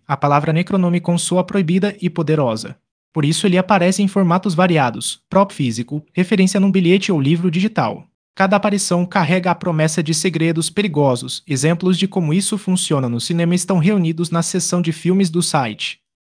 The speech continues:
Como o Necronomicon aparece em filmes e séries que você pode conhecer no cinema e na T V, o Necronomicon costuma ser explícito. Em alguns títulos é mostrado como Necronomicon e sortis,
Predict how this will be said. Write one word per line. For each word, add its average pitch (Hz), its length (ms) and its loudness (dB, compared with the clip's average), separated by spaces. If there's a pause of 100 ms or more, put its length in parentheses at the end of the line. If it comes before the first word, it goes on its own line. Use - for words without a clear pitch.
(140)
Como 175 140 4
o 175 60 4
Necronomicon 190 640 2
aparece 170 480 2
em 180 60 2
filmes 170 480 0
e 185 40 -2
séries 151 420 0
que 196 100 -4
você 185 260 0
pode 190 300 2
conhecer 190 420 2
no 165 80 2
cinema 180 640 2
e 185 80 2
na 190 100 4
T 202 160 2
V, 131 340 0
o 156 100 -2
Necronomicon 190 680 2
costuma 190 460 2
ser 190 180 2
explícito. 156 720 -2 (360)
Em 127 100 -6
alguns 123 340 -6
títulos 196 440 -4
é 202 60 0
mostrado 180 520 0
como 180 240 -4
Necronomicon 190 800 -2
e 131 60 -4
sortis, 175 580 -4